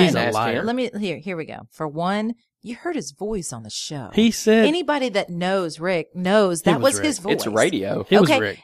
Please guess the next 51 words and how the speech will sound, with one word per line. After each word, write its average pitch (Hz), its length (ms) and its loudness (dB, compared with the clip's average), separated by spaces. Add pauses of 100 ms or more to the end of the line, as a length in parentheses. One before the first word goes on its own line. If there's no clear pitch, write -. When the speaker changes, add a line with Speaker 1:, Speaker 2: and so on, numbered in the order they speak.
Speaker 3:
number 285 360 2
two, 214 560 0 (360)
I 233 80 -4
checked 294 340 -4
your 190 80 -8
phone 202 320 -2
records. 110 640 -10
Speaker 2:
Bingo. 101 440 -10 (320)
Speaker 3:
I 220 60 2
checked - 340 -2
your 226 140 -2
Speaker 2:
You 202 40 -2
Speaker 3:
phone 240 160 2
Speaker 2:
called 160 120 4
him. 208 100 2
Speaker 3:
records. 131 320 -4 (280)
You 311 300 2
called 220 600 0
Speaker 1:
Mm-hmm. 127 260 -18 (140)
Speaker 3:
Richardson. 208 600 -4
Speaker 2:
False. 98 400 -12
So, 143 720 -2
of 165 160 4
the 160 80 6
eleven 156 600 4
things 151 240 0
we 135 120 2
have 123 180 -2
listed 127 300 -6
here, 104 260 -8 (240)
you 147 100 0
only 175 160 4
have 156 180 2
three 165 380 4
true 151 560 2
and 110 300 -10
eight 175 260 0
false. 113 580 -6
I 147 120 -2
forgot 170 300 2
this - 180 4
one. 117 180 -4
What 165 140 2
about 170 180 6
the 143 60 -6
breastfeeding 117 580 -4
story? 95 340 -10
True 147 200 6
or 123 40 0
false? 107 320 -6
Speaker 3:
Hundred 160 540 -10